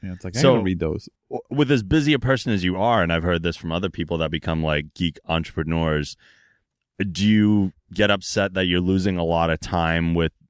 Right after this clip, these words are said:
Speaker 2: the actual media that kinda got you all into this in the first place?
Speaker 1: I do. Um,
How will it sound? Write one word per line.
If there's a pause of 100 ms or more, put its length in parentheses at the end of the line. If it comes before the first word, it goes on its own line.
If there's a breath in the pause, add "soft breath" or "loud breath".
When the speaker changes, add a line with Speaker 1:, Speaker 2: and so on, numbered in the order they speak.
(200)
Speaker 2:
the
actual
media
that
kinda
got
you
all
into
this
in
the
first
place? (540)
Speaker 1:
I
do. (120)
Um,